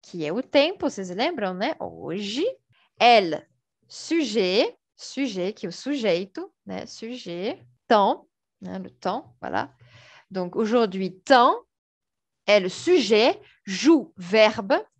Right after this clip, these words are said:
Shadows of the Colossus, complemento. Voilà. Hoje ela joga Shadows of the Colossus, videogame, tá bom? Jogar de videogame. O outro, ela toca violão, toca instrumento.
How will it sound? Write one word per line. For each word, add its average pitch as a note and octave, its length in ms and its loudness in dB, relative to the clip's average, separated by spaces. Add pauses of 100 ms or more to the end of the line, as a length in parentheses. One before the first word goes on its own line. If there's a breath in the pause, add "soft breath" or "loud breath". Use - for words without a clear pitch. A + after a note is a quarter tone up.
(440 soft breath)
Shadows B3 360 2
of - 0 -
the A3+ 60 -6
Colossus, G#3+ 520 -4
complemento. B3 720 -4 (260)
Voilà. - 380 0 (680 loud breath)
Hoje B3+ 260 8
ela B3 200 6
joga A3 380 4
Shadows A#3 380 -2
of B3 60 -2
the - 20 -10
Colossus, - 680 -12 (260)
videogame, F#3+ 580 -4 (300)
tá - 100 -20
bom? - 200 -10 (180)
Jogar F#3+ 460 -2
de F3+ 100 -8
videogame. F#3 460 -6 (400 loud breath)
O G#3+ 80 6
outro, A#3+ 180 6
ela A#3+ 140 6
toca D4+ 340 6
violão, C#4 400 4
toca G3+ 240 0
instrumento. A#3 580 -4